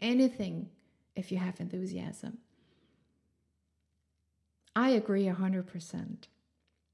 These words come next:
You can do anything if you have enthusiasm. And another quote,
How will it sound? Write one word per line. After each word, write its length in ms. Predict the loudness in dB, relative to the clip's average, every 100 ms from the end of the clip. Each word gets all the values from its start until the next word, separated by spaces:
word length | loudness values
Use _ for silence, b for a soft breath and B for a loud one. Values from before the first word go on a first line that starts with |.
| _ _ _ _ _ _ _ _ _ _ _ _ _
You 100 | -8
can 140 | -4 -2
do 140 | -2
anything 600 | -2 -2 -4 -6 -6 -8 _ _ _ -8
if 160 | -4
you 60 | -2
have 240 | -2 -2
enthusiasm. 840 | -4 -2 -4 -4 -6 -6 -6 -8 -12 _ _ _ _ _ _ b b b b b b b b b b b b 2
And 160 | 6 8
another 320 | 8 6 4
quote, 580 | 4 4 4 2 -4